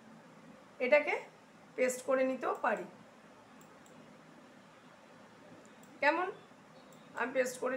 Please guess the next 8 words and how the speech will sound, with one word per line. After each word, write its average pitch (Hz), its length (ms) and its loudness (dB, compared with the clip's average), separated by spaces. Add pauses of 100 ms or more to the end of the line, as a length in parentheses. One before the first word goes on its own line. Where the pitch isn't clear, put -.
নিতেও 285 300 -4
পারি। 190 180 -4 (520)
আগের 320 280 2
ভিডিওতে 320 420 2 (100)
আমি 330 140 0 (460)
এমএস 311 420 6
ওয়ার্ডে 294 340 10 (100)
কাট 277 180 10